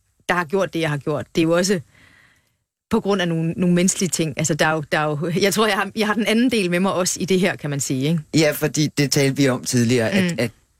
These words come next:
Speaker 2: at det, det, altså, her er du ude over, hvad der sædvanligvis ligger i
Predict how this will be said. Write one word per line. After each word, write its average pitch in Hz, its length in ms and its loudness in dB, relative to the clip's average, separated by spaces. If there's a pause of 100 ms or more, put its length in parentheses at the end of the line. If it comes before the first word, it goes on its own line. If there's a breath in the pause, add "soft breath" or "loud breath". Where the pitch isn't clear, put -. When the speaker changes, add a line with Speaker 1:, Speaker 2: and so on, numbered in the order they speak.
(200)
Speaker 2:
at 117 160 0 (340)
det, - 80 -2 (240)
det, 139 160 2 (320)
altså, 131 200 0
her 147 220 2
er 135 100 0
du 135 200 -4
ude 165 260 2
over, 131 280 0
hvad 127 140 -2
der 127 100 -2
sædvanligvis 127 1000 0
ligger 120 380 2
i 117 200 0